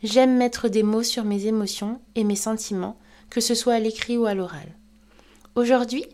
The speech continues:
j'ai décidé de m'ouvrir à toi, afin de prendre de la hauteur et ainsi avoir une plus grande ouverture d'esprit sur la vie et ses moments, pour être capable d'en tirer des leçons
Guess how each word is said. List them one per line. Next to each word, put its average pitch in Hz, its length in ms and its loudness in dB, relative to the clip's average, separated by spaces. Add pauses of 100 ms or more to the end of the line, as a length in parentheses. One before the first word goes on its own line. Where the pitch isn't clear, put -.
(300)
j'ai - 140 -4
décidé 262 400 0
de 277 100 2
m'ouvrir 247 420 2
à 226 80 0
toi, - 280 -10 (400)
afin 240 240 2
de 240 140 6
prendre 277 420 2
de 220 100 2
la 214 180 0
hauteur 214 440 -4 (100)
et 226 120 -2
ainsi 220 280 -4
avoir 240 220 0
une 226 120 2
plus 226 200 -6
grande 285 320 2
ouverture 240 420 -4
d'esprit 214 340 -6
sur 226 200 -4
la 202 120 -2
vie 202 200 -4
et 220 60 -2
ses 214 160 -6
moments, 180 360 -4 (540)
pour 233 120 0
être 240 220 2
capable 247 400 2
d'en 226 160 2
tirer 226 380 -2
des 214 120 0
leçons 220 440 -4